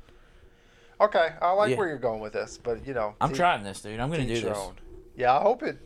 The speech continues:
Speaker 1: ends well for you. I hope it doesn't end in, uh, frequent restroom visits.
Speaker 2: I mean, everything does.
Speaker 1: Well, it sounds as if this especially could.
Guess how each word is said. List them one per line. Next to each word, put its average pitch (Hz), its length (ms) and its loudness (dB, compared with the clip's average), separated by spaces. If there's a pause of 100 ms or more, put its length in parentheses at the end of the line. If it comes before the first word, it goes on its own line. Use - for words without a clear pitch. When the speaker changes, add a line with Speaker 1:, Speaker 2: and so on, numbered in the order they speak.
(120)
Speaker 1:
ends 131 280 -12
well 131 180 4
for 143 160 -14
you. 110 220 -10
I 110 100 -2
hope 139 220 -2
it 120 80 -8
doesn't 117 280 -4
end 113 220 -8
in, 107 140 -8
uh, 101 160 -2
frequent 120 580 -12
restroom 113 400 -4
visits. - 540 -14 (720)
Speaker 2:
I 147 80 -6
mean, 139 280 -2
everything 110 520 -4
does. 82 340 -12 (680)
Speaker 1:
Well, 127 180 2
it - 80 -4
sounds 143 320 2
as 117 120 -8
if 113 220 -2
this 117 260 -4
especially 107 540 -8
could. 98 260 -10